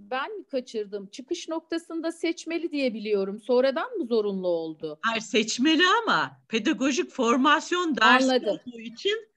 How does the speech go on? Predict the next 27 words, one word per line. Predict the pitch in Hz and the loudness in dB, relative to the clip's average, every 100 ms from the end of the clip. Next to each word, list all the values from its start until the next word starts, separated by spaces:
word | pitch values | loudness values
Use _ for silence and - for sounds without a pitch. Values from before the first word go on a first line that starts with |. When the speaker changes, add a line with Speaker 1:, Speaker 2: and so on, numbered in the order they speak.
| _ - - - _ | _ -20 -20 -20 _
Speaker 2:
başka | 247 349 349 - | 4 4 2 -6
Speaker 1:
Alsınlar. | 359 - 349 320 | -10 -8 -4 0
Speaker 2:
şansı | 262 294 - | 2 0 6
Speaker 1:
Evet. | 415 | 6
Speaker 2:
yok. | 214 170 - - _ _ | 8 4 -4 -20 _ _
Mecburen | 220 330 262 233 339 | 0 2 2 2 2
alıyorlar. | 392 330 330 190 156 127 131 - _ _ _ _ | 2 4 4 4 0 -4 -6 -16 _ _ _ _
Speaker 1:
Yani | 240 277 294 294 - | -8 -6 -6 -10 -14
bizim | 233 269 320 320 | -12 -10 -10 -10
ülkemizde | 311 330 311 277 302 | -8 -8 -8 -10 -12
şu | - 285 | -10 -8
durum | 302 330 302 | -6 -4 -4
da | 247 | -4
çok | 262 240 247 | -2 -4 0
mevcut. | 247 240 320 - _ _ _ | -2 -2 -6 -10 _ _ _
Zorunlu | 202 233 285 311 330 370 | -4 0 2 0 -2 -4
seçmeli | 359 285 - 269 262 240 | -2 -4 -2 -2 -2 -4
gibi | 240 339 | -4 2
bir | 359 | 2
<laughs> | - | 4
olay | 285 330 330 311 269 | 2 2 0 0 0
var. | 220 202 - 277 | -4 -6 -4 0
Speaker 2:
E, | 277 233 | 2 6
aynen | 269 320 262 254 - | 4 6 4 6 4
öyle. | 466 233 - | 4 0 -4
<laughs> | - - | -12 -2
Aynen | 208 - 233 196 | 2 4 2 -4